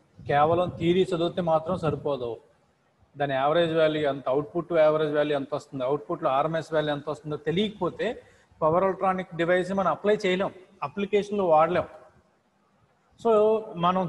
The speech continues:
గేట్ పల్స్ అంటే, ఆ, మనం అక్కడ రెగ్యులేటర్ మారుస్తాం కదండి, రెగ్యులేటర్ మారుస్తున్నప్పుడు ఎంత గేట్ పల్స్ మారితే అవుట్‌పుట్‌లో ఎంత ఆర్ఎంఎస్ వాల్యూ వస్తుంది, అది ఎందుకంటే అది ఫ్యాన్కి ఇవ్వాలి కదా.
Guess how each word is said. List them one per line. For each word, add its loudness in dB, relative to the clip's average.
గేట్ 2
పల్స్ 0
అంటే, 0
ఆ, 0
మనం -2
అక్కడ -4
రెగ్యులేటర్ 2
మారుస్తాం 0
కదండి, 2
రెగ్యులేటర్ 0
మారుస్తున్నప్పుడు -2
ఎంత -6
గేట్ 2
పల్స్ 0
మారితే 0
అవుట్‌పుట్‌లో 0
ఎంత -4
ఆర్ఎంఎస్ -2
వాల్యూ 0
వస్తుంది, -8
అది -4
ఎందుకంటే -4
అది -4
ఫ్యాన్కి -2
ఇవ్వాలి 2
కదా. -6